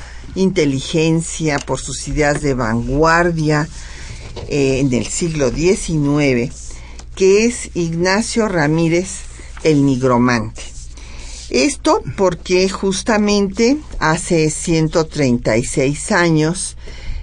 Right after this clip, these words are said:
él, eh, fallece en la Ciudad de México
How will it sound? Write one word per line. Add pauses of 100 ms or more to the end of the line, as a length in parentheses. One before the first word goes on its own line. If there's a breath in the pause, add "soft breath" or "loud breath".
(140)
él,
eh, (300 loud breath)
fallece (440 loud breath)
en
la
Ciudad
de
México